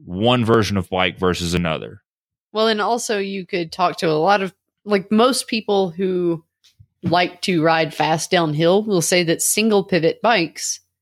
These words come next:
Speaker 2: of whatever type descend better than the multi-link bikes.
Speaker 1: Because they take less, they're more active even when you do have your foot on the pedal.
Speaker 2: Yeah, so, like, there's trade-offs there. Like, I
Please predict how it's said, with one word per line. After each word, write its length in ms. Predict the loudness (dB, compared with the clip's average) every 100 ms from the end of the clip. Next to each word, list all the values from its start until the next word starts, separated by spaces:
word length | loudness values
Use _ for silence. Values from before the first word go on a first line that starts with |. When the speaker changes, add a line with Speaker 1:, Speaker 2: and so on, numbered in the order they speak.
| _ _ -6
Speaker 2:
of 300 | -2 -2 -6
whatever 420 | -4 0 0 0 -4
type 400 | -2 0 -2 -4
descend 540 | -4 -2 -2 -2 -2
better 380 | 0 0 2 -2
than 360 | -2 -2 -2 -2
the 60 |
multi-link 600 | -2 -4 -4 -4 -6 -8
bikes. 420 | -10 -10 -10 -14 -14 _ _
Speaker 1:
Because 380 | -2 0 0 2
they 120 | 0
take 340 | 2 0 0 0
less, 420 | 2 2 0 -6 -10 0
they're 160 | 2 2
more 340 | 2 2 2
active 480 | -2 -6 -4 -4 -2
even 340 | 0 0 0 -2
when 160 | -2
you 180 | 0 -2
do 220 | 2 2
have 220 | 2 -2 -2
your 140 | -4
foot 260 | -4 -2 -2
on 100 | -4
the 80 |
pedal. 340 | -8 -10 -12 -20 _ _
Speaker 2:
Yeah, 200 | -8 -6
so, 280 | -4 0 2
like, 240 | 2 0
there's 300 | 0 -2 -2 -4
trade-offs 600 | -2 0 -2 -4 -10 -14 _
there. 300 | -4 -4 -4
Like, 180 | -6 -2
I 320 | 0 0 -2